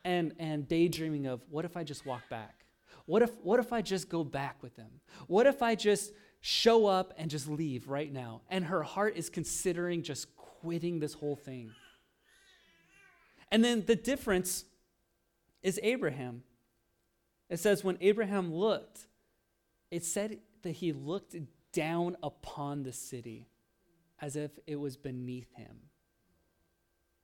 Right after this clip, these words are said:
There's, like, this disgust feeling that the word is trying to get across. And so Lot's wife is looking, saying, "Oh,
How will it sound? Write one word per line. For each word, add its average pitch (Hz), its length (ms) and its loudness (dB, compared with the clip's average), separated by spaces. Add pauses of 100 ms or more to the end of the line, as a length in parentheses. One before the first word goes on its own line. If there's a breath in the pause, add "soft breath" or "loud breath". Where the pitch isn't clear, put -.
(140)
There's, 151 140 -2
like, 170 160 -2
this 151 180 -4
disgust - 1160 -8
feeling 113 460 -10 (200)
that 143 200 -8
the 135 100 -4
word 147 400 0
is 135 100 -8
trying 139 220 -8
to 131 60 -8
get 127 140 -8
across. - 680 -12 (1200 loud breath)
And 180 100 2
so 214 140 8
Lot's 202 360 8
wife 220 360 6
is 180 160 0
looking, 190 340 0
saying, 170 420 -2
"Oh, - 160 -10